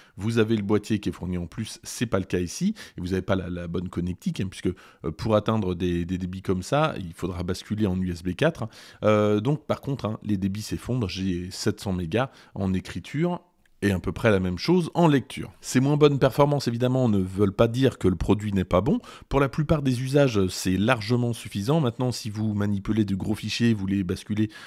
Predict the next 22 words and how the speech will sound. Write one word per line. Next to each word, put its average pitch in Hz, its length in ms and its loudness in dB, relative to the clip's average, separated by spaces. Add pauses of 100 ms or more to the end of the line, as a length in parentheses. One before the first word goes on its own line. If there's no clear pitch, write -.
(160)
d'un 98 200 2
disque 107 280 -2
à 101 120 2
un 104 100 2
autre, 117 240 0
ou 101 80 -2
si - 160 -8
vous 95 80 -4
faites, 92 320 -2
euh, 92 140 0
de 90 160 0
la 92 140 0
vidéo, 95 380 -4 (280)
c'est - 180 -8
quand 87 140 -2
même 90 100 -2
mieux 107 200 2
d'avoir 104 340 -2
des 95 100 -8
débits 98 340 -8 (220)
plus 98 220 -2
imposants. 101 340 -2